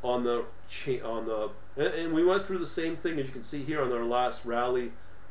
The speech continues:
between January and May of this year as well. Now, thing is, if you wanna know how I achieve it, get on my, um, on my, uh, chat server,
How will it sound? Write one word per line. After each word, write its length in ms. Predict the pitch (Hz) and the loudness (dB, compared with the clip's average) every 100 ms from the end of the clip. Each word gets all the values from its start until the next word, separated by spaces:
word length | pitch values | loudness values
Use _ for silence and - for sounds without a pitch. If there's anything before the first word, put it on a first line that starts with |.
| - - | -8 -8
between 340 | - - 127 | -6 -4 -2
January 600 | 117 123 123 123 120 117 | 0 0 2 4 4 2
and 140 | 110 113 | 0 0
May 220 | 120 127 | 2 2
of 100 | 117 | 2
this 260 | 110 101 - | -4 -4 -4
year 400 | 131 123 113 - - - - - - - - | 0 2 0 -4 -8 -8 -8 -8 -8 -8 -6
as 140 | 120 117 | -6 -2
well. 420 | 123 110 104 98 - | 0 2 0 -4 0
Now, 480 | 143 143 135 135 - - - - - - - - - - | 4 6 6 6 2 -6 -6 -8 -8 -8 -8 -8 -8 -4
thing 220 | - 196 | 4 6
is, 400 | 180 147 113 - - | 8 4 0 -4 -6
if 140 | 131 | -4
you 100 | 143 | -2
wanna 220 | 151 196 | 2 2
know 340 | 196 160 151 139 | 2 6 8 6
how 280 | - 131 131 | 4 4 6
I 160 | 139 | 4
achieve 420 | 156 - 165 156 | 2 -2 -4 -4
it, 200 | 151 147 | -2 -2
get 140 | - 151 | 0 0
on 200 | 160 156 | 2 4
my, 400 | 143 135 131 135 - | 6 6 4 0 0
um, 400 | 120 117 113 87 - - - - - - - - - - - | 2 2 2 -4 -8 -8 -8 -8 -8 -8 -8 -8 -8 -8 -6
on 200 | 123 120 | -2 0
my, 260 | 120 117 117 | 0 0 0
uh, 160 | 107 | -2
chat 340 | 104 - 135 135 | -2 2 2 2
server, 500 | 151 147 147 151 | 2 2 2 0